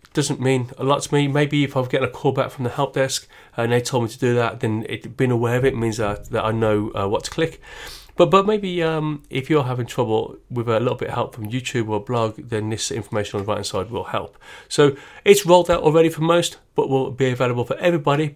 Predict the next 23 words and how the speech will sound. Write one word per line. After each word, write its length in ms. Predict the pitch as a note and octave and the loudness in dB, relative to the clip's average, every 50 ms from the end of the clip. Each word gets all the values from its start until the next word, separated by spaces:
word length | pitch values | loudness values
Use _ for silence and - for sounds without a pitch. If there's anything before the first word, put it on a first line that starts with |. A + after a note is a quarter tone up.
| _ - | _ 0
by 200 | - C3 C3 C3 | 2 2 2 2
late 340 | B2 A2+ A#2 A2 A2 - - - | 0 0 0 0 0 0 -4 -2
August. 500 | G#2+ G#2 G2+ - G#2+ - - - - - - _ _ _ _ _ _ _ _ _ _ _ _ _ _ _ _ _ _ _ _ _ _ _ - - - - - - | 0 0 0 0 -4 -6 -8 -8 -10 -12 -18 _ _ _ _ _ _ _ _ _ _ _ _ _ _ _ _ _ _ _ _ _ _ _ -20 -20 -20 -8 -2 0
Okay, 200 | E3+ E3 - C#3 | 0 2 2 2
so 240 | A#2+ - - F3 D3+ - - - - - - | 2 4 4 2 2 0 -6 -16 -10 -4 0
really 320 | D#3 F3+ A3 A#3+ A#3+ B3+ | 4 4 4 4 4 2
this 240 | A#3+ A#3+ G#3 - - | 2 2 2 2 0
is 180 | F4+ F4+ - - | 0 -2 0 2
a 80 | D3+ | 2
stream 840 | C3+ - - - - - - D#3 E3 F3 F3+ E3 D3 C3 C#3+ D3 - - - - - | 2 2 2 2 0 0 0 0 2 4 4 4 2 2 0 -2 -4 -10 -10 -4 -4
update, 480 | A#2+ - - - A2+ C3+ E3+ - - - - - - | -4 -2 2 4 4 4 4 0 -4 -12 -16 -10 -2
but 140 | - - G#3+ | -2 -2 -2
it 40 | |
affects 340 | F#3 - - - D3+ - - | -2 -4 -2 -4 -2 -2 -4
something 240 | - - C#3 C3+ C3+ | -4 -4 -4 -4 -6
to 80 | - - | -8 -6
do 100 | C3 A#2 | -4 -4
with 100 | A2 - | -4 -4
Teams, 300 | - - G#2+ G#2+ G#2 - | -4 -4 -4 -4 -4 -6
so 100 | - A2 | -6 -4
I've 60 | G#2+ | -6
included 440 | G#2 F#2+ - A#2+ A2+ G#2 G#2+ G#2 - | -6 -6 -6 -6 -6 -4 -6 -6 -6
it. 220 | G2 F#2+ - | -6 -8 -8